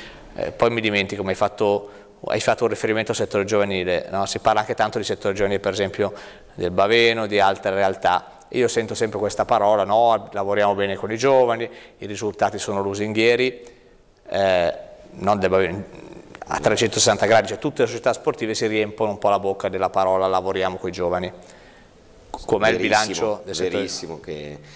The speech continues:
Speaker 2: ma, ehm, del bilancio del settore giovanile del Baveno, io, al di là di, dell'incrocio di, di pareri con Roby prima,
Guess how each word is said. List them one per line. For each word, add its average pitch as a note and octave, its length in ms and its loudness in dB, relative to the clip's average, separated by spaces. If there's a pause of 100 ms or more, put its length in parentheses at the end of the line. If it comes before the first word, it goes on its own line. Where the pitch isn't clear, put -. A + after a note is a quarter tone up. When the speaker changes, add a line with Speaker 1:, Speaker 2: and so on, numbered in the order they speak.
(300)
Speaker 2:
ma, E2 500 -4
ehm, E2+ 200 -12
del F2+ 140 -8
bilancio F2+ 320 -2
del F2+ 100 0
settore F#2 340 2
giovanile F#2 400 4
del F#2 120 4
Baveno, F2+ 480 4
io, E2 1000 4 (260)
al E2+ 120 0
di F2 80 4
là G2 120 6
di, F#2 120 0 (500)
dell'incrocio E2 840 2
di, D#2+ 460 0 (120)
di D#2+ 140 0
pareri E2+ 400 4
con E2 200 2
Roby E2 300 2
prima, G2+ 460 4